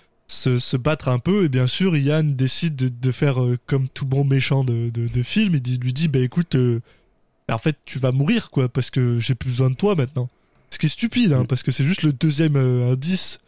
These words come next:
Speaker 1: et, euh, après, on voit dans tout le
Speaker 2: Oui.
Speaker 1: film qu'il a clairement besoin de lui, mais genre, bref. <laughs> Ça, c'est pas grave.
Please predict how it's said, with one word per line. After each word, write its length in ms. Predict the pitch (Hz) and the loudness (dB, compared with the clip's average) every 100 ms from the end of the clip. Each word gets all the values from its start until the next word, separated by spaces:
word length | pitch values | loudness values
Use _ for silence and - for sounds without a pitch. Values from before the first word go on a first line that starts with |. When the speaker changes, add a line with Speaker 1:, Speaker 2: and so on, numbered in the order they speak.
| _ _ _ _ _ _ - | _ _ _ _ _ _ -2
Speaker 1:
et, 100 | 120 | 0
euh, 160 | 120 | 2
après, 220 | 113 - 165 | 0 0 0
on 140 | 139 | 2
voit 240 | 117 147 | 0 0
dans 120 | 131 127 | 0 0
tout 140 | 120 | 4
le 60 | 120 | 4
Speaker 2:
Oui. 60 | |
Speaker 1:
film 120 | 120 151 | 4 2
qu'il 160 | 139 | 0
a 60 | 127 | 0
clairement 280 | 165 139 131 | 0 0 0
besoin 180 | 127 160 | 2 2
de 40 | |
lui, 140 | 175 202 | 2 2
mais 200 | 127 120 | 2 0
genre, 220 | 123 113 | -2 -2
bref. 220 | 127 127 - _ _ _ _ _ _ _ _ _ - | -2 -2 -4 _ _ _ _ _ _ _ _ _ -12
<laughs> 80 | - 123 226 - 185 - - - - 285 | -8 -4 -2 -2 -4 -6 -10 -12 -12 -10
Ça, 160 | - 160 | -4 -4
c'est 200 | - 185 | -2 -4
pas 180 | 185 180 | -2 -2
grave. 260 | 185 160 | -2 -2